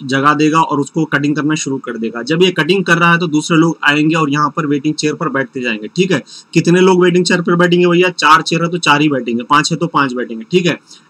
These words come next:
अगर चार के अलावा और कोई पांचवा बंदा आता है तो क्या करेगा? वो देखेगा कि सारे के सारे chairs full है तो वापस चला जाएगा। भैया इसी तीन concept के ऊपर depend है। क्या है? पहले बार बार सो रहा है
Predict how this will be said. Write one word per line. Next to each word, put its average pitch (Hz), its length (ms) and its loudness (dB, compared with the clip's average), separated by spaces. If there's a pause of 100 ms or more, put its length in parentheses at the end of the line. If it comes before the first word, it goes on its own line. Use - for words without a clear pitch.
अगर 175 180 2
चार 175 260 4
के 220 140 0
अलावा 185 360 6
और 175 180 6
कोई 180 160 2
पांचवा 151 380 2
बंदा 170 260 2
आता 160 320 4
है 131 200 -2 (800)
तो 147 60 -4
क्या 160 220 4
करेगा? 170 340 2 (180)
वो 143 100 -4
देखेगा 165 440 2
कि 170 80 0
सारे 156 280 2
के 170 120 -4
सारे 160 240 0
chairs 160 380 -4
full 165 160 4
है 190 100 0 (240)
तो 151 100 0
वापस 151 340 0
चला 131 160 -2
जाएगा। 117 260 -2
भैया 156 200 0
इसी 156 220 0
तीन 170 200 0
concept 156 400 -4
के 170 60 -2
ऊपर 170 240 0
depend 139 340 -2
है। 113 80 -6
क्या 147 220 0
है? 160 80 2
पहले 151 240 -2
बार 143 180 0
बार 147 120 -4
सो 143 220 -6
रहा 151 160 2
है 170 160 -4